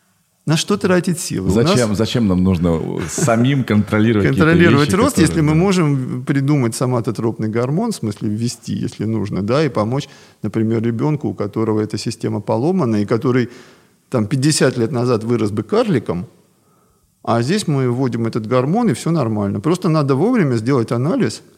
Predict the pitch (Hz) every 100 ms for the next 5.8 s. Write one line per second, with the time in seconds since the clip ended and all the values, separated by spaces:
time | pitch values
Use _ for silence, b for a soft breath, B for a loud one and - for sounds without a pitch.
0 | _ 135 - 170 147 - 113 - 131 120
1 | 95 95 95 - - 101 107 - - B
2 | 110 123 120 123 113 127 143 180 294 -
3 | 104 - B B - 151 127 117 127 110
4 | 117 101 117 160 226 139 113 120 101 -
5 | - - 107 135 117 101 101